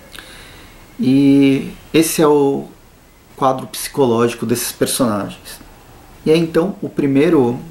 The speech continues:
o primeiro episódio, o primeiro e o segundo episódio vai servir pra gente entender quem são esses personagens, qual é o,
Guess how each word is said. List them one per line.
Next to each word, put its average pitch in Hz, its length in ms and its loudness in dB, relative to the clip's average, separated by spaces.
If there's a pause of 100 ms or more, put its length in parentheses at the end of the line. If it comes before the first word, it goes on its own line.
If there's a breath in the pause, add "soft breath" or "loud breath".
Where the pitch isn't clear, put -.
(260)
o 117 60 -6
primeiro 143 340 0
episódio, 139 640 0
o - 40 -20
primeiro 139 300 0
e - 20 -2
o 139 40 -4
segundo 131 280 -2
episódio 143 440 -2
vai 160 100 0
servir 160 480 -4 (600 loud breath)
pra 151 120 4
gente 160 920 0 (400)
entender 175 460 2
quem 190 220 -4
são 175 300 -4
esses 143 200 -10
personagens, 131 540 -4
qual 160 300 0
é 143 60 2
o, 135 340 -2